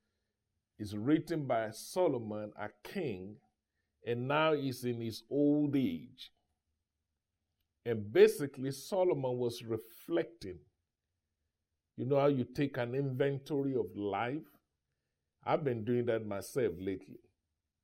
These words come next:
You see, when I hit the age sixty,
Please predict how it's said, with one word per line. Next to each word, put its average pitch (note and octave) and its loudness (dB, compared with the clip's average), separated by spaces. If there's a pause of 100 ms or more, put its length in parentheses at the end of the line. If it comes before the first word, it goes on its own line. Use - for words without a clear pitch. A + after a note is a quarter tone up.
(880)
You G#2+ -6
see, - -4
when A2+ 0
I C3+ 0
hit C3 -4 (260)
the G#2 0
age B2 2
sixty, - -6